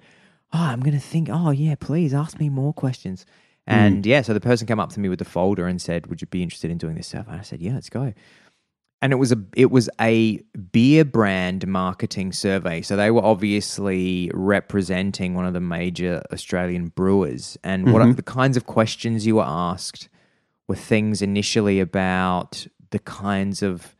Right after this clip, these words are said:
Speaker 1: i-, i-, it's exactly how you might imagine, in that the actual taste of the beer was not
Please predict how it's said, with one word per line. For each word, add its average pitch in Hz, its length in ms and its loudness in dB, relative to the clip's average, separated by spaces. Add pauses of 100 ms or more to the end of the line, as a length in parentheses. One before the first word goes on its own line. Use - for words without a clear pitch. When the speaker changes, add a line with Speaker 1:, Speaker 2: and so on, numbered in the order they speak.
(640)
Speaker 1:
i-, - 60 0
i-, 127 480 -2
it's 139 220 2
exactly 147 580 2
how 143 140 6
you 110 200 6
might 98 260 0
imagine, 98 540 0
in 95 200 -4
that 98 180 -4 (120)
the 110 120 2
actual 110 420 0
taste - 1040 -4 (360)
of 92 220 -2
the 104 100 2
beer 101 480 2
was 101 400 -2
not 107 260 0